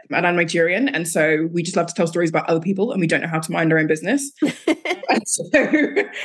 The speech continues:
Speaker 1: and so I think that's just always been a thing. Plus my parents were really vigilant about, like, making us go to the library every week, my sister and I, and get a new book and then take it home, read it that week,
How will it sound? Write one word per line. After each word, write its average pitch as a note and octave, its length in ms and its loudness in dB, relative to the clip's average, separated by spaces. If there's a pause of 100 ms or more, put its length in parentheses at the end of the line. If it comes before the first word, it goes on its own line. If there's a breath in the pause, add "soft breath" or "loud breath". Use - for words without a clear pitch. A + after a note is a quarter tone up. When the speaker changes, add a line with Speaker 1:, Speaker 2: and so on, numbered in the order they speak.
(160 loud breath)
Speaker 1:
and D#4 180 0
so G#3+ 480 2
I G#3 60 2
think A3 100 -2
that's G#3+ 240 -2
just F#3+ 160 -4
always F#3 220 2
been F3 100 -2
a E3+ 60 -2
thing. F3+ 220 -2
Plus C#4 200 0
my C#4+ 80 0
parents A#3+ 400 0
were G#3 100 2
really F#3 520 0
vigilant E3 440 0
about, C#3+ 240 -2
like, C#3 300 0 (280 soft breath)
making E3 360 2
us D#3+ 140 -4
go D#3+ 220 2
to D#3+ 100 -6
the E3+ 100 0
library D#3+ 320 2
every E3 140 0
week, - 60 -8
my D#3+ 60 -4
sister D#3+ 300 -4
and F3 100 0
I, F3 100 2
and D#3+ 200 0 (160)
get - 180 0
a E3 40 -8
new D#3+ 140 2
book D#3 380 0
and E3 140 0
then D3+ 320 0 (100)
take A3 200 0
it - 80 -4
home, F3 340 0
read F#3+ 180 2
it G3 80 0
that D#3+ 200 -2
week, D#3+ 280 2